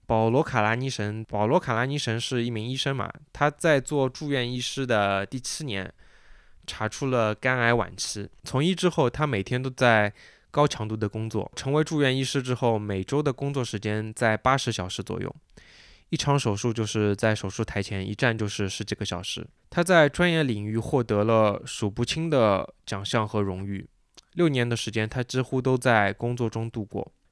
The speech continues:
常年的沉迷工作势必会冷落到家庭，这样强度的工作下，想照顾好家庭是不可能的，所以他和妻子疏远了，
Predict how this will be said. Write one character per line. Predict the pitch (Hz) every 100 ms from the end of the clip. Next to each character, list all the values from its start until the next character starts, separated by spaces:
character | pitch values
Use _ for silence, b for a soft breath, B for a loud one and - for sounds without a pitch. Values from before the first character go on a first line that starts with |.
| -
常 | 131 170
年 | 175
的 | 165 143
沉 | - 123
迷 | 127
工 | 131 131
作 | 123
势 | 113 - 120
必 | 117 113
会 | 107 113 104 101
冷 | 98
落 | 104 117
到 | 113
家 | 117 123
庭， | - - - _ b b b b
这 | -
样 | 180
强 | 139 117
度 | 113
的 | 120
工 | 117 123
作 | 117
下， | 110 104 95 -
想 | - 101
照 | 110 156
顾 | 127
好 | 104
家 | 92 110
庭 | 110 104
是 | -
不 | 123
可 | - 98
能 | 87 90
的， | 87 - -
所 | - 120
以 | 120 110
他 | 104 139
和 | 120
妻 | 117 -
子 | 123 98
疏 | - 139
远 | 120
了， | 90 -